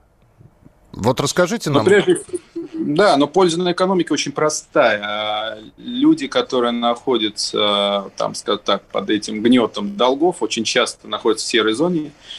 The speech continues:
Speaker 2: не, а, показывают, не получают белую зарплату, потому что понимают, что всё, всё средства у них спишутся, и,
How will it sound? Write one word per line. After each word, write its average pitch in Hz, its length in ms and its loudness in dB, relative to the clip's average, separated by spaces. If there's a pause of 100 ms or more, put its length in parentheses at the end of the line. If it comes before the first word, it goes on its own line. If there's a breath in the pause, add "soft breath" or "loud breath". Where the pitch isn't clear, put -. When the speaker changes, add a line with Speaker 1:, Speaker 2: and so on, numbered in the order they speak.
(140 loud breath)
Speaker 2:
не, 135 280 4
а, 107 560 2
показывают, 101 680 0
не 107 140 -12
получают 104 500 -6
белую 101 320 -2
зарплату, 101 920 -2 (340 loud breath)
потому 101 220 -2
что - 100 -8
понимают, 107 340 2
что - 200 -4
всё, 104 440 -2
всё 104 220 0
средства 104 480 0
у 95 40 0
них 98 140 -2
спишутся, 117 720 0
и, 123 840 4